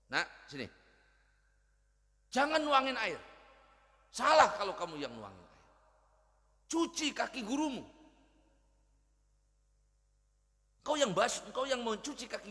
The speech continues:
gurumu, bukan yang menuangkan air." Itu anak raja, punya adab. Eh,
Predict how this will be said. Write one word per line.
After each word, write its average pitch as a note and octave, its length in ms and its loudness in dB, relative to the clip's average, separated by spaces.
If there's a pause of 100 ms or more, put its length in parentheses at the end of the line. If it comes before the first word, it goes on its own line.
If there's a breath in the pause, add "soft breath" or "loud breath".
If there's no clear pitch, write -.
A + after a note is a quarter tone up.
gurumu, A3 320 -8 (640)
bukan C4 320 -8
yang B3 80 0
menuangkan C4+ 480 0
air." C4 340 -12 (1000)
Itu - 120 -20
anak F#2 200 -20
raja, A2+ 300 -16 (220)
punya A#2+ 180 -20
adab. F#2+ 240 -20 (2750)
Eh, F3 120 -10